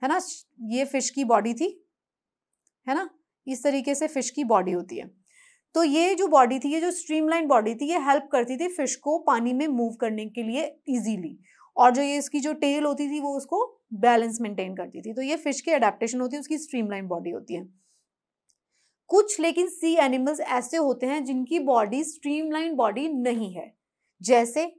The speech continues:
स्क्विड, ऑक्टोपस। ऑक्टोपस आपने देखा है ना,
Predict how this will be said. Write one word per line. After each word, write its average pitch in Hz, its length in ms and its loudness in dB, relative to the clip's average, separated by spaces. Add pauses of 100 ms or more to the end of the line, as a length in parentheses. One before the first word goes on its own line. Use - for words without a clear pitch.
(120)
स्क्विड, 254 600 -2 (600)
ऑक्टोपस। 269 880 4
ऑक्टोपस 302 460 4
आपने 294 240 4
देखा 285 260 2
है 320 100 4
ना, 285 320 -4